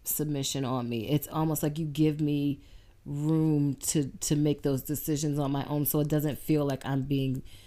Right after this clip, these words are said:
like I'm necessarily submitting, as more so as I'm making decision to, to, to listen to you and to follow behind you. And I think it's just an art form that in marriage we kinda have to learn,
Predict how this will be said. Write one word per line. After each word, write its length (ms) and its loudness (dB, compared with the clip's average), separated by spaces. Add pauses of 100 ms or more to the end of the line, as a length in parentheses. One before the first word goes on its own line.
(220)
like 120 0
I'm 140 2
necessarily 560 0
submitting, 760 -2
as 520 -2
more 320 2
so 440 -2
as 220 -2 (360)
I'm 300 4
making 320 0
decision 540 -2
to, 520 -2 (600)
to, 360 -2
to 200 2
listen 640 2
to 140 -2
you 300 0
and 220 0
to 300 -2 (400)
follow 340 2
behind 520 -2
you. 200 -4
And 100 0
I 80 2
think 280 2
it's 260 -2
just 260 0
an 180 -2
art 420 -4
form 500 -4
that 340 0 (600)
in 240 6
marriage 340 2
we 80 -2
kinda 300 0
have 260 -2
to 100 -2
learn, 540 -2